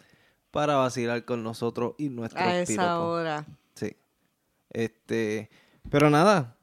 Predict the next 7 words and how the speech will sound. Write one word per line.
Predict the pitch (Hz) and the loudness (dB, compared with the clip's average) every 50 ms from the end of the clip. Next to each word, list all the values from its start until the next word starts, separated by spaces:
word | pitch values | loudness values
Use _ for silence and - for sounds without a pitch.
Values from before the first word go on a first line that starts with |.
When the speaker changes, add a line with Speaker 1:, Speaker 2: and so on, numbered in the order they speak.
| _ _ _ _ - | _ _ _ _ -12
Speaker 1:
eh, | 123 120 117 113 113 110 - - | -10 -10 -8 -8 -8 -10 -8 -8
espero | 127 117 - _ - 113 113 120 123 127 | -10 -10 -8 _ -6 -4 -2 -2 -4 -4
que | - 139 135 135 131 131 131 131 131 127 123 | -2 0 2 2 4 4 4 2 2 0 0
le | 123 | 0
hayan | 123 123 123 127 131 131 | -2 -2 -2 -4 -4 -4
gustado | 135 131 - _ - 127 135 160 175 175 165 - - _ _ _ - | -6 -6 -8 _ -2 0 0 0 0 -2 -4 -10 -20 _ _ _ -10
lo-, | 113 113 107 104 101 98 98 90 87 95 | -8 -6 -4 -4 -4 -4 -6 -8 -10 -16